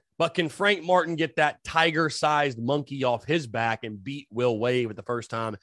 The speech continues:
in quite a while? So again, that chess match between these two gentlemen, Frank Martin, Will Wade, both teams wanna play suffocating defense. I'll be really interested and curious to see how these two go at each other. And you look at last year, how the game went. Of course, it was a covid season, but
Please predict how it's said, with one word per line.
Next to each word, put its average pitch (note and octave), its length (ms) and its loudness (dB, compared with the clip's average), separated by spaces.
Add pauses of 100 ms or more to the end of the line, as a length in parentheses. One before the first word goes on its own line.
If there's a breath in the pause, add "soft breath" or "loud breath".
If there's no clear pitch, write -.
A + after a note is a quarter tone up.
(380 soft breath)
in A#2+ 180 -8
quite A2+ 300 2
a G2 60 -2
while? F#2+ 340 -2
So A2 120 -12
again, B2 200 -6
that A#2 200 -6
chess F#3+ 360 2
match F#3 340 0
between C3+ 300 -6
these B2 180 -8
two A2+ 220 -8
gentlemen, F3+ 420 0 (220)
Frank C3+ 260 -2
Martin, E3+ 440 2 (200)
Will C3 300 2
Wade, F3 360 4
both C#3+ 240 0
teams D3+ 300 -4
wanna C3 120 -6
play A#2+ 180 -6
suffocating C3 800 -2
defense. F#3 480 -4
I'll C3+ 60 -4
be C3 120 -6
really G3 400 -2 (120)
interested F#3 500 -4
and C#3 160 -6
curious D3+ 300 -6
to C3+ 60 -14
see C#3+ 280 -6 (220 soft breath)
how D#3+ 260 4
these D#3+ 260 -2
two D3 200 -2
go C#3 80 0
at C3+ 80 0
each B2+ 120 -4
other. C#3+ 120 0
And B2+ 100 -2
you C3 80 -2
look C#4 160 2
at B2 100 -4
last B2+ 380 0
year, B2 80 -4
how A2+ 60 0
the A2 80 -6
game G#2+ 180 -6
went. A2+ 140 -4
Of - 40 -20
course, E3+ 200 -4
it - 40 -18
was A2 80 -12
a A2 40 -8
covid E3 360 0
season, G#2 260 -10
but G#2+ 120 -6